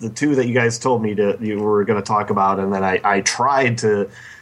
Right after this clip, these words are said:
I, I, and I, I tried to go back and watch as, as much as I could that I haven't seen in a long time, and I only <laughs> had time for one other movie besides, besides these two.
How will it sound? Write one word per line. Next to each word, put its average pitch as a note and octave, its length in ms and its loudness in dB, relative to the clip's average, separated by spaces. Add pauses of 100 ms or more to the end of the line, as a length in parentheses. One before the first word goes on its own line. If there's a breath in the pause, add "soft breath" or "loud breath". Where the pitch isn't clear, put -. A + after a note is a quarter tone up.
(120)
I, B2 140 2
I, B2 100 0
and A#2+ 320 -2
I, G2+ 420 -12
I A2 120 2
tried C#3+ 320 2
to C3 60 -2
go A#2 120 2
back A2+ 200 0
and A2+ 120 0
watch G#2 320 2
as, G#2 180 0
as G2 180 -2
much G#2+ 440 -2
as A2 100 0
I G#2 80 2
could A#2 240 0
that G#2+ 100 0
I G#2 80 2
haven't A2+ 320 0
seen D3+ 360 2
in A2+ 80 2
a G2+ 80 0
long F#2+ 260 0
time, G2+ 260 0
and G2+ 80 0
I G#2+ 40 0
only C3+ 160 2
<laughs> B2 160 -2
had C3+ 120 -2
time C#3 280 0
for A#2+ 180 0
one A#2+ 280 0
other B2 200 2
movie A2+ 420 0
besides, G2 640 -2
besides G2+ 500 -2
these G2+ 240 -2
two. G2+ 320 0